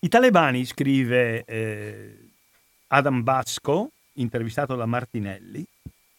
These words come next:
"debbono assicurare il budget di uno Stato nella sua totalità e devono saperlo gestire, devono pagare, come dicevo, gli insegnanti, i dipendenti pubblici, <coughs> gli infermieri, i poliziotti.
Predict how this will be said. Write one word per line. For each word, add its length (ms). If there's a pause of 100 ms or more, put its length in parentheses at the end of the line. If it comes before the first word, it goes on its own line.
(480)
"debbono 400
assicurare 580
il 100
budget 420
di 100
uno 160
Stato 360
nella 240
sua 320
totalità 760
e 60
devono 300
saperlo 440
gestire, 480
devono 220
pagare, 420 (460)
come 180
dicevo, 320
gli 60
insegnanti, 680
i 40
dipendenti 500
pubblici, 640 (280)
<coughs> 920
gli 100
infermieri, 640
i 60
poliziotti. 800